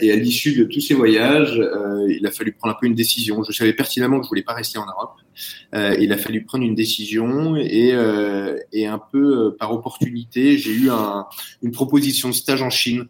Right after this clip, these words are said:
Euh, la Chine m'attirait notamment parce qu'on est, euh, euh, en deux mille dix, c'était le moment où effectivement il y avait un peu cette ruée vers l'Asie,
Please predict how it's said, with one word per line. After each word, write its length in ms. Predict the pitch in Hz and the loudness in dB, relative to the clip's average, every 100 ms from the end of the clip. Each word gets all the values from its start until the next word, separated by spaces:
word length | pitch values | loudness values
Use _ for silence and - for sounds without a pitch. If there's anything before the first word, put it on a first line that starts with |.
| - | -12
Euh, 140 | 107 107 | -8 -4
la 80 | 113 | -2
Chine 220 | 113 139 | 0 0
m'attirait 480 | 131 120 123 117 123 | 0 0 -2 0 0
notamment 420 | 120 101 113 120 120 | 0 -4 -4 -4 -4
parce 180 | 98 - | -10 -10
qu'on 200 | 107 107 | -8 -4
est, 120 | 104 | -4
euh, 80 | 101 - - - _ - | -4 -8 -20 -20 _ -20
euh, 40 | - 101 104 95 95 - | -18 -16 -14 -12 -12 -10
en 100 | 107 | -6
deux 120 | 104 | -4
mille 220 | 107 101 | -2 -4
dix, 580 | 123 147 160 165 - 110 | 0 2 2 2 0 -2
c'était 340 | - 104 - | -2 -4 -2
le 80 | 110 | 0
moment 420 | 113 113 120 123 | 2 4 4 4
où 160 | 117 101 | 4 4
effectivement 360 | - - - 113 | 0 -10 -6 -2
il 60 | |
y 40 | 104 | -2
avait 80 | |
un 100 | 98 - | -4 -6
peu 120 | 110 | -6
cette 220 | - - | -6 -12
ruée 300 | - 113 117 | -6 2 4
vers 160 | 113 104 | 4 0
l'Asie, 440 | 101 101 123 160 | -2 -4 -4 -4